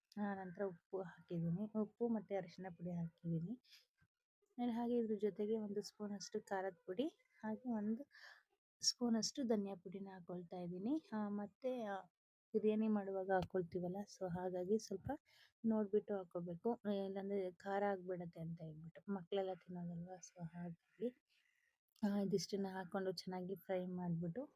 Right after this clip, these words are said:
ಆ, ಇದಕ್ಕೆ ಸ್ವಲ್ಪ ನೀರನ್ನ ಹಾಕೊಳ್ತೀನಿ. ಮಟನ್ ಬೇಯೋದಕ್ಕೆ ಎಷ್ಟು ಬೇಕೋ ಅಷ್ಟು ನೀರನ್ನ ಹಾಕೊಂಡು ಒಂದು ನಾಲ್ಕರಿಂದ ಐದು ವಿಷಲ್ನ ಮಾಡಿಸಿದ್ದೀನಿ ನಾನು.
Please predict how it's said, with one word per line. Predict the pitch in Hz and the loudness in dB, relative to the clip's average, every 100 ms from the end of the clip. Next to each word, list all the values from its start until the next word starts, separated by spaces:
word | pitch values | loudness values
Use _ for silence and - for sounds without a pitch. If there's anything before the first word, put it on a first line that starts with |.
| 226 | -4
ಆ, | 208 | -2
ಇದಕ್ಕೆ | 208 220 220 | 0 0 -2
ಸ್ವಲ್ಪ | 269 247 247 247 247 | -4 0 0 2 2
ನೀರನ್ನ | 214 196 202 196 | 2 0 -2 -2
ಹಾಕೊಳ್ತೀನಿ. | 180 170 175 170 175 | -4 -2 -2 0 -2
ಮಟನ್ | 180 175 170 185 | 0 0 0 -2
ಬೇಯೋದಕ್ಕೆ | 175 175 170 165 208 | 0 0 0 -2 -2
ಎಷ್ಟು | 214 202 - | -2 -2 -6
ಬೇಕೋ | - 180 196 | -8 -2 -2
ಅಷ್ಟು | 170 - 190 | -4 -8 -6
ನೀರನ್ನ | 180 185 180 | -4 -4 0
ಹಾಕೊಂಡು | 170 165 170 214 - - - - - - _ 214 | 0 0 -2 -4 -6 -16 -20 -20 -20 -20 _ -6
ಒಂದು | 202 202 202 | -4 0 0
ನಾಲ್ಕರಿಂದ | 202 196 196 208 - 202 208 | 0 -2 0 -2 -2 -2 0
ಐದು | 190 185 190 | 0 0 0
ವಿಷಲ್ನ | 175 175 170 233 | -2 -2 0 2
ಮಾಡಿಸಿದ್ದೀನಿ | 240 180 170 180 175 175 170 | 2 0 -2 -2 2 4 4
ನಾನು. | 170 175 262 | 4 2 0